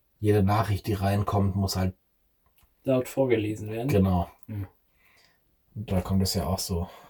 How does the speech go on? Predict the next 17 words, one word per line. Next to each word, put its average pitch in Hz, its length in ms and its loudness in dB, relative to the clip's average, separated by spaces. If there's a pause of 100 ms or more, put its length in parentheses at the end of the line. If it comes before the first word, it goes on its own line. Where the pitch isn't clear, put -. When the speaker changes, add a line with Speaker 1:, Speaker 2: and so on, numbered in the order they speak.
(220)
Speaker 2:
Ach - 60 -16
so. 117 240 -12 (300)
Ja, - 180 -14
das 110 100 -4
Speaker 1:
in 101 60 0
Speaker 2:
weiß 95 80 0
Speaker 1:
die 92 40 2
Speaker 2:
ich 92 60 2
nicht. 92 120 2
Speaker 1:
Richtung. 87 260 0 (920)
Speaker 2:
Hab 277 140 8
ich - 120 -4
nicht 143 180 0
gesehen. 127 440 -2 (480)
Deutsche 131 300 0
Filme 139 300 6
sind 127 380 0